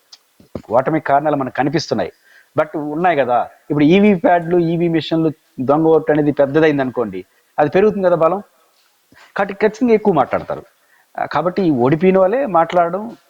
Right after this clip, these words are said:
సహజం. ఆ, ఒక బ్రాడ్గా ఆలోచించే పరిస్థితులు ఇప్పుడు ఉన్న రాజకీయ వ్యవస్థలో మనం చూడలేం. But ఓడిపోయిన వాళ్ళు మాట్లాడినా ఎవరు మాట్లాడినా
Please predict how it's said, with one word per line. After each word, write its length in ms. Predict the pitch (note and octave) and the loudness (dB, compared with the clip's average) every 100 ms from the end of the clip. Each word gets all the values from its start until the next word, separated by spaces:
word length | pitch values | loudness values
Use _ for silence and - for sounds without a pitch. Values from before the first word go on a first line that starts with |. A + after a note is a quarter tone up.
| - | -4
సహజం. 380 | C#3+ D3+ C#3 A3+ - _ _ _ _ - | -2 0 -2 -6 -12 _ _ _ _ -4
ఆ, 60 | D#3+ | 0
ఒక 200 | D#3+ E3 | 2 0
బ్రాడ్గా 600 | C3 D3 F3+ G3 G#3 G3 | 2 2 2 2 0 0
ఆలోచించే 580 | F#3+ F#3+ F3+ E3 F#3+ | 0 -4 -8 -2 0
పరిస్థితులు 460 | F3+ E3+ E3+ - G3+ | 2 0 -2 -2 0
ఇప్పుడు 280 | E3 D3 D#3 | 0 0 0
ఉన్న 240 | C#3 D3+ | 2 2
రాజకీయ 340 | D3 D3 C#3+ D3+ | 2 0 2 2
వ్యవస్థలో 280 | C#3 D3+ | 2 0
మనం 120 | C3+ A2+ - | -2 -2 -2
చూడలేం. 380 | C3+ C#3+ B3 F3 | 0 0 -4 -4
But 120 | F#3+ | -2
ఓడిపోయిన 480 | F#3+ C3 C#3+ E3+ F#3+ | -2 0 0 0 0
వాళ్ళు 160 | F#3+ F#3 | 2 2
మాట్లాడినా 400 | F#3 F#3 F#3+ F#3 | 0 2 2 2
ఎవరు 120 | E3+ | 2
మాట్లాడినా 460 | E3+ E3 F3 F#3 | 2 0 -2 -8